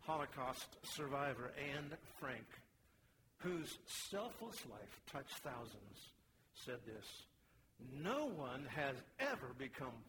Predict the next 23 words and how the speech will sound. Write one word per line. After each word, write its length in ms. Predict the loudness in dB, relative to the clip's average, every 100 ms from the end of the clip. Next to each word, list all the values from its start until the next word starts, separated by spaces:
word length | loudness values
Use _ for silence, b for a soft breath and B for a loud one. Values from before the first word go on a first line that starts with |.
| -2
poor 260 | 0 0 -2 -8 B B B -6
by 140 | -4 -4 -8 -14 -16 -12
giving." 160 | -10 -10 -14 -18 -20 -20 b b b b -12
And 100 | -2
that's 240 | 0 0
what 80 | 0
we're 120 | 0
talking 400 | 2 2 2 -2
about 240 | 0 -2 -2
this 160 | -4
morning. 320 | -2 -2 -4 -8 -10 B B -18 -4
Five 500 | 2 4 4 4 0 -4 -4
commandments 680 | -2 2 2 0 -4 -6 -6
for 140 | -6
givers. 420 | -4 -6 -6 -8 0
Number 200 | 2 4
one, 260 | 4 2 0 -8 B B B
let's 220 | 0 2 2
look 200 | 0 2
at 80 |
'em. 160 | 0 -2 -8 2
Give 400 | 4 6 2 0 -4 -8 -14 -20
freely, 640 | -10 -2 2 4 6 4